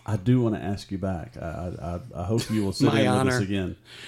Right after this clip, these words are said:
Speaker 2: I'm gonna
Speaker 1: Um,
Speaker 2: be with you guys. I'm gonna hang around with you guys.
Speaker 1: I, I, I, I can't, I can't tell you how much I've enjoyed it. Justin, today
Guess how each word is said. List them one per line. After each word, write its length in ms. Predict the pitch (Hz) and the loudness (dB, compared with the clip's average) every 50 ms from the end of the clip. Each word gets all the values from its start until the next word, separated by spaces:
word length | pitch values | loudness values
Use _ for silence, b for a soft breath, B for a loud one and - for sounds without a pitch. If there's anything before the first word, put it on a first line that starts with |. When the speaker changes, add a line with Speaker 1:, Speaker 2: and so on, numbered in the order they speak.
| B B B | B B B
Speaker 2:
I'm 120 | - 107 | 2 4
gonna 140 | 104 104 - - | 6 6 6 6
Speaker 1:
Um, 40 | |
Speaker 2:
be 120 | 135 156 139 | 6 6 4
with 120 | 120 113 | 4 4
you 60 | 143 170 | 2 2
guys. 380 | - 143 - - 113 117 - - | 2 0 -2 -4 -10 -12 -12 -10
I'm 60 | 180 | -8
gonna 140 | 190 202 147 | -6 -6 -4
hang 160 | 127 143 143 | -4 -4 -4
around 180 | 143 135 131 131 | -6 -6 -6 -4
with 180 | 139 131 120 | -2 -2 -2
you 120 | - 170 156 | -2 -4 -6
guys. 160 | - 127 117 - | -6 -6 -4 -2
Speaker 1:
I, 60 | 107 | 0
I, 520 | 107 85 95 107 104 101 - - 95 95 90 | 0 2 2 2 2 2 0 0 -2 -2 -2
I, 100 | 87 - - - - - - - - | -2 -4 -8 -14 -20 -20 -14 -8 -6
I 80 | 87 87 | -6 -4
can't, 260 | - 117 101 87 76 85 - - | 0 0 0 0 0 -4 -4 -4
I 100 | 87 98 90 | -2 -2 0
can't 180 | 107 95 87 | 0 -2 -2
tell 80 | 101 87 | -2 -2
you 80 | 85 | -2
how 40 | 90 | -2
much 160 | 87 82 80 | -2 -2 -2
I've 140 | 90 85 80 | -2 -2 -2
enjoyed 320 | 85 80 76 87 85 87 85 | -2 -2 -2 -2 0 0 0
it. 120 | 85 - - B B B B B B B B B B - - - - | -2 -4 -8 B B B B B B B B B B -16 -14 -12 0
Justin, 400 | 104 117 151 160 - - 165 151 | 4 6 8 8 8 8 8 6
today 580 | - 131 113 127 131 135 147 160 160 165 165 | 6 8 8 10 10 10 12 10 10 10 8